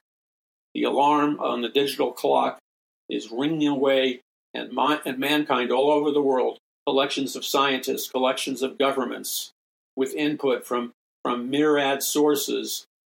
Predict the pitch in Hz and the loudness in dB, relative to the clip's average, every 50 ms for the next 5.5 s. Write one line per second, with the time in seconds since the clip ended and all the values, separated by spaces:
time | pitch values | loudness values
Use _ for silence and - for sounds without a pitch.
0 | _ - - 123 127 123 131 131 120 - - - 143 139 143 156 151 165 165 165 | _ -2 -2 0 2 2 2 0 0 -2 -2 0 2 2 2 2 2 2 0 0
1 | 160 156 156 143 - 135 127 123 123 123 123 123 - _ _ - - - 139 135 | 0 -2 -4 0 2 2 2 2 2 0 -2 -2 -6 _ _ -10 -4 -2 -2 -2
2 | 135 - - - 135 127 131 131 131 135 143 160 160 143 131 131 - - - _ | -2 -4 -4 -2 0 2 2 2 2 2 2 2 2 2 0 0 -4 -6 -8 _
3 | _ _ _ _ _ _ _ _ _ _ _ _ _ _ _ _ _ _ _ _ | _ _ _ _ _ _ _ _ _ _ _ _ _ _ _ _ _ _ _ _
4 | _ _ - 151 147 147 151 151 151 147 147 143 139 135 135 131 131 135 - _ | _ _ 2 4 4 4 6 4 4 4 4 4 4 4 2 2 0 -2 -6 _
5 | _ - - 160 147 131 113 107 - | _ -4 0 2 2 2 2 -2 -6